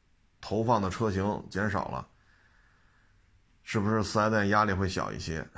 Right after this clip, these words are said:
主机厂的压力也会小一些，啊，可能就不会这么打价格战了吧？啊，当然我也是这么一瞎预期，因为这有太大的变数，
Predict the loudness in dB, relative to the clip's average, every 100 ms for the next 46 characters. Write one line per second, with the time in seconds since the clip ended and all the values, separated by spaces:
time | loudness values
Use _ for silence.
0 | -12 -12 -14 -18 -20 -18 -8 -2 0 2
1 | 2 0 0 2 2 2 0 -2 -4 -4
2 | -8 -10 -14 -16 _ _ _ _ _ _
3 | _ -20 -14 -8 -4 -2 -2 0 0 0
4 | -2 -4 -6 -6 -4 -2 -4 -6 -12 -14
5 | -18 _ _ _ _ _ _ _ _ -12
6 | -12 -12 -18 -18 -10 -6 -2 -2 -2 -2
7 | -2 -2 -2 0 0 0 -4 -4 -4 -6
8 | _ -6 -2 0 0 -2 0 0 2 0
9 | -2 -2 -2 -4 -10